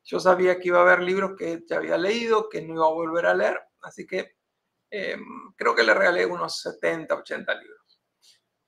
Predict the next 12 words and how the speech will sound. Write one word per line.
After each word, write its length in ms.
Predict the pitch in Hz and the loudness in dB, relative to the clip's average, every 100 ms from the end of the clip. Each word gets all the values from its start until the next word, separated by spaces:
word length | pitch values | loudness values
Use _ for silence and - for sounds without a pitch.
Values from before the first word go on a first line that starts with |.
| _ | _
E-, 180 | - - - | -14 -10 -2
ese 300 | 202 202 226 | -2 2 0
hombre 200 | 214 202 | 0 2
estaba 240 | 202 190 | 4 6
tan 220 | 185 175 | 4 0
contento. 640 | 180 165 - - - - - | -4 -6 -8 -12 -14 -20 -6
Pero 400 | 196 196 196 - _ _ _ _ | 0 2 2 -4 _ _ _ _
además 480 | 208 202 214 269 240 | -4 -2 2 4 4
de, 460 | 226 220 - - - | 4 4 2 -6 -4
de 160 | 170 | -2
libros 320 | 165 208 214 | 0 2 2
regalados 760 | 190 175 160 - - - - _ | 4 0 -2 -4 -8 -10 -20 _